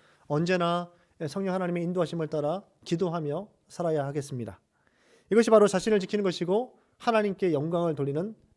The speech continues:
삶이 될 수 있다라는 것이죠. 이제 말씀을 마치겠습니다. 오늘 하루 하나님의 지혜의 말씀을 잘 공유하시고 이를 실천하시는 삶을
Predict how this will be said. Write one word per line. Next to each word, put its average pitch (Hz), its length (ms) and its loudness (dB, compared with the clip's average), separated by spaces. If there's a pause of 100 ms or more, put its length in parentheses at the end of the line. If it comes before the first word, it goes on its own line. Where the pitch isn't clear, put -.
(140)
삶이 165 360 -4
될 143 100 0
수 135 120 -8
있다라는 127 380 -4
것이죠. 113 300 -10 (960)
이제 170 100 -2
말씀을 160 240 4
마치겠습니다. 180 800 4 (600)
오늘 196 200 2
하루 190 340 4
하나님의 214 460 2
지혜의 220 560 4
말씀을 170 500 0
잘 175 300 2
공유하시고 151 880 -4
이를 160 240 -2
실천하시는 170 580 -6
삶을 156 380 -4